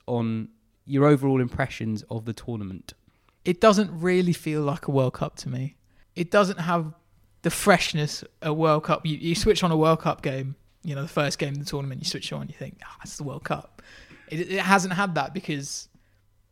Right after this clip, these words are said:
Speaker 2: a lot of these guys have been there for <laughs> a couple of months now. They've been playing their cricket. They were playing in the I P L and it's just straight into it.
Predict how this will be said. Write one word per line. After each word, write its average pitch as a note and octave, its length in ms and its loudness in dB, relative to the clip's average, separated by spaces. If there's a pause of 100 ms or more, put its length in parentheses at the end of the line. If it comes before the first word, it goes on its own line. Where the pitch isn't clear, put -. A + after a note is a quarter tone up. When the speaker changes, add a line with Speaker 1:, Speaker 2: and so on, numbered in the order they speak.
Speaker 2:
a G3 60 -4
lot F#3+ 140 4
of F3 60 0
these F3 160 0
guys F3 200 4
have D#3+ 80 0
been G3 140 6
there F#3+ 100 6
for - 140 2
<laughs> - 20 6
a - 20 0
couple - 320 2
of C#3+ 60 -2
months B3+ 320 8
now. D3+ 400 0
They've E3+ 160 0
been F3+ 160 0
playing F3 280 4
their E3+ 140 6
cricket. F3 520 -2 (380)
They D3 80 0
were E3 60 2
playing F3 260 4
in E3+ 60 2
the E3 120 2
I E3 120 6
P F3 120 -2
L F3 140 2
and D#3+ 100 -2
it's - 260 -8
just - 220 0
straight F3+ 380 0
into E3 280 -8
it. C3+ 240 -16